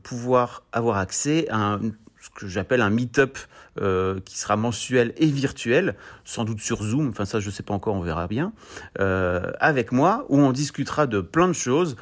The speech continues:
où on se fera des petites sessions questions-réponses, ça ce sera une fois par mois, environ une heure, une heure et demie, où, euh, bah, on pourra discuter tous ensemble, quoi.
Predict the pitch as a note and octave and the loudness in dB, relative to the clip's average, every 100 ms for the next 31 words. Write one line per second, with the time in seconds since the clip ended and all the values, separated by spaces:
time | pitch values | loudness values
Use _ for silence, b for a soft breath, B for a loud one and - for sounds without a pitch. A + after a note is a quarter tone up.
0 | B - A#2 G#2+ B2 B2 G#2+ B2 - A#2 | B -6 -4 2 2 2 -2 -6 -4 -2
1 | - A#2+ A2+ A2 - G2+ F#2 B2+ E3+ F3+ | 0 0 0 -2 -4 -2 0 4 4 2
2 | B B - C#3 G#2+ G#2+ - C#3 - C3+ | B B -4 -2 0 0 0 0 2 2
3 | A#2 F#2+ G#2 A2+ C3 C#3 G#2+ G#2 A2 B2+ | 2 2 2 4 4 2 0 0 2 4
4 | B2 A#2 A2 G2 G2+ C#3+ D3 G2+ G#2 G2 | 4 2 2 2 2 2 2 2 0 -2
5 | F#2 E2+ F2 F#2+ - G#2 A2 G#2 G#2 A#2+ | -4 -4 -4 -4 -2 0 0 -2 -8 -6
6 | D3+ D3 - G#2+ G2+ A2+ G#2+ - | -6 -6 -6 -8 -6 -6 -6 -12